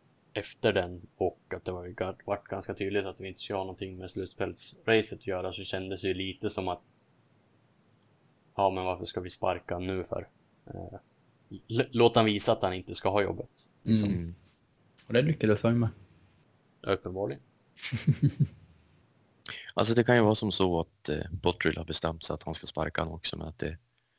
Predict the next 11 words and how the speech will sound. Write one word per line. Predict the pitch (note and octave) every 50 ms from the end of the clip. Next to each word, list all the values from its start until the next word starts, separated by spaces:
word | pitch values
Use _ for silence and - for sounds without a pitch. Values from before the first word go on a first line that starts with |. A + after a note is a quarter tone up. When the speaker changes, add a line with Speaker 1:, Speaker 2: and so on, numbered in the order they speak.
| _ _ _ _ _
Speaker 3:
har | - F2+
inte | F2+ - D2+
funnits | - - F2+ F2 E2 E2 E2 E2 - - - - - - - - - - - _ _ _
någon | - E2+ F2 E2+ E2+ E2
som | D#2+ - -
han | D#2+ D#2+
har | E2 D#2+
velat | D#2+ D#2 D#2
ersätta | D2+ D#2+ E2 D#2 - D#2+ D#2+ - - D#2
han | D#2+ D#2+ D#2+
med, | D#2 D#2 D#2 D#2